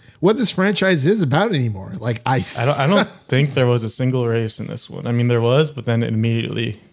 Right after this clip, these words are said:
Speaker 2: ended because of evil wrongdoings. So I don't think there was a single, single race.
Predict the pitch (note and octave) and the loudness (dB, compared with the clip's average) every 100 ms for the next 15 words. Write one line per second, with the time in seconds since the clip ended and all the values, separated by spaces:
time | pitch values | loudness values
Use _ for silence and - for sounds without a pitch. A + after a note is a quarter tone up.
0 | - - _ A#2 A#2 A2 A2 - - - | -20 -20 _ -6 -4 -4 -8 -12 -18 -12
1 | B2 B2 G#2 - - - _ _ _ A#2 | -8 -8 -8 -12 -16 -20 _ _ _ -10
2 | A#2 A2+ B2 - - A#2+ B1 - - - | -8 -8 -8 -12 -10 -8 -6 -6 -6 -6
3 | - - _ - - A2+ A#2 C#3 C3 A2+ | -8 -10 _ -20 -12 -4 -2 0 -2 -2
4 | A2 C3+ B2+ B2+ A#2 A#2 - - B2 A#2 | 0 2 4 4 2 -2 -8 -4 -2 0
5 | G#2 G2 - - - | -2 -4 -4 -4 -8